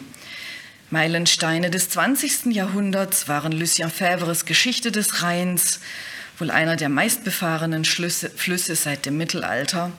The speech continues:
ähm, und Roger Dions Geschichte des Loiretals,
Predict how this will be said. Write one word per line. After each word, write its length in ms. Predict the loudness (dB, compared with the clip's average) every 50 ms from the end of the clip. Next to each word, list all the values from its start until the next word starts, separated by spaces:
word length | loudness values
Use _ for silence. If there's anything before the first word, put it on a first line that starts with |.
| -14 -16 -14 -12 -12 -10 -10 -12 -12 -14 -16 -10 -4 -2
ähm, 340 | 0 0 0 0 0 -2 -2 -2
und 400 | -2 0 0 2 2 0 -2 -2
Roger 420 | -4 -4 -2 0 2 2 2 2 0
Dions 600 | 0 0 0 0 2 2 2 2 0 0 0 2
Geschichte 500 | 2 4 4 4 4 2 2 0 0 0
des 220 | 0 -2 -2 -2
Loiretals, 1120 | -2 -2 0 2 2 2 0 0 -2 -2 -2 -2 -2 -2 -2 -2 -2 0 0 0 0 -2